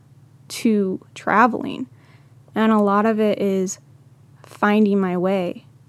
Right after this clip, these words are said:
and not feeling lost and not feeling trapped in a place that I didn't know where the heck I was going. And so it really got me thinking,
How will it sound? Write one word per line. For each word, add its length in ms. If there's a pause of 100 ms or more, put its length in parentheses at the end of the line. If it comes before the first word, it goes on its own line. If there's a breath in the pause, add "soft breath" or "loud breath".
(680)
and 160
not 280
feeling 380
lost 560
and 100
not 260
feeling 260
trapped 340
in 100
a 60
place 300
that 120
I 120
didn't 280
know 200
where 240
the 60
heck 220
I 60
was 220
going. 400 (720 soft breath)
And 440 (1080)
so 200
it 60
really 260
got 180
me 140
thinking, 720